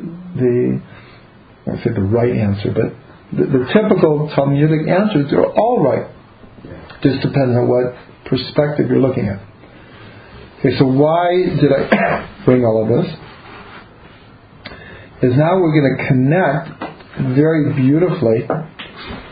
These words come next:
Speaker 1: these ideas to prayer. And you'll see it's very similar to our first paradigm of four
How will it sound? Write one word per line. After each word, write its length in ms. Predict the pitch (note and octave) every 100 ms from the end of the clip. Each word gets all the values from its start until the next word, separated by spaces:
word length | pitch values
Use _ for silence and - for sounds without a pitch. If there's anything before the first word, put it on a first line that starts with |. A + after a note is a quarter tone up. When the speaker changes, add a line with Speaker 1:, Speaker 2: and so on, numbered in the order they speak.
| - - - - - -
Speaker 1:
these 300 | C3 F3 D#3+
ideas 760 | D#3 C#3 A#2+ D#3+ E3 B2 B2 B2 -
to 80 | B2+ A#2+
prayer. 380 | - A2+ G2 - - - - - - - - - - - - - - - - -
And 80 |
you'll 180 | C3+ D3
see 80 | A3
it's 200 | F#3 C3
very 320 | C3+ E3+ F#3+ F#3 -
similar 380 | F3+ E3+ D3 C#3+
to 140 | -
our 380 | - B2 - -
first 380 | F#3+ G3 G3 - - - - - - -
paradigm 760 | - C3 A#2 A#2 B2 F#3 G#3+ - - - - - - - - -
of 420 | B2+ B2 B2 C#3 - - - - - -
four 300 | D3+ D3